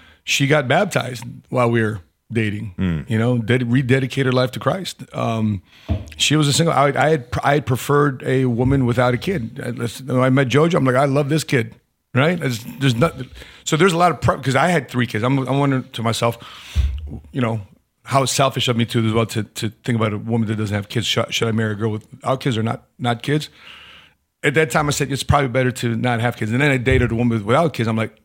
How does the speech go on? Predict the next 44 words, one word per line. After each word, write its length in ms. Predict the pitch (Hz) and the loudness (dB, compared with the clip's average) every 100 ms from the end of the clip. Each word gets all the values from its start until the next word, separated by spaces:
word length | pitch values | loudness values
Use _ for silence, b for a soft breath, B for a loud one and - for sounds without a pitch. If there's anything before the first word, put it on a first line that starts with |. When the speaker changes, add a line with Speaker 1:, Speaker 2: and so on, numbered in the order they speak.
| - | -20
Speaker 1:
"It's 80 | - | -6
probably 240 | 151 170 | -2 0
better 160 | 123 120 | 0 -2
for 100 | 113 | -2
me 80 | 117 | -4
to 60 | |
date 140 | 113 113 | -2 -2
a 60 | |
woman 180 | 110 110 | -2 0
that 320 | 110 - - | -2 -4 -6
does 160 | 135 143 | -2 -2
it 60 | |
'cause 160 | 123 110 | -2 -4
she 80 | 117 | 0
Speaker 2:
Mm. 40 | |
Speaker 1:
understands 360 | 117 110 98 113 | 2 2 0 -2
my 80 | 107 | -2
predicament." 540 | 113 113 113 120 120 | -4 -6 -4 -8 -2
Speaker 2:
Yeah. 320 | 101 95 87 78 B B B B | 0 2 0 -4 B B B B
Speaker 1:
Right? 220 | 104 123 123 | -6 -6 -6
So 360 | - - 123 117 | -6 0 2 0
there 160 | 110 113 | 0 -2
it 60 | |
is. 140 | 175 196 | -4 -8
That, 220 | 127 104 | -10 -6
that 120 | 120 | -2
wasn't 440 | 123 135 131 - - | 0 2 2 -2 -6
part 160 | 117 | -4
of 60 | 117 | -4
the 40 | 98 | -4
top 300 | - - - | -8 -8 -10
che-, 120 | - - | -14 -10
checklist. 440 | - 110 - 107 - B B B B | -10 -10 -10 -14 -16 B B B B
Her 120 | 143 | 2
physical, 640 | 123 - 190 196 208 202 - _ _ | 4 4 4 4 4 2 0 _ _
uh, 180 | - 143 | -2 0
attractiveness, 720 | 131 151 151 165 151 165 - B B B B - | 0 2 2 2 2 2 2 B B B B -2
her 560 | 95 127 127 123 113 - _ _ _ _ _ _ - | 4 6 6 4 2 -4 _ _ _ _ _ _ -4
athletic 400 | 123 113 143 147 | -2 2 2 2
attractiveness, 560 | 135 - 143 151 156 - | 2 2 2 2 2 0
to 240 | - - | -4 2
me 120 | 135 156 | 4 6
right 180 | 151 | 4
now 360 | 139 143 160 165 | 4 4 4 2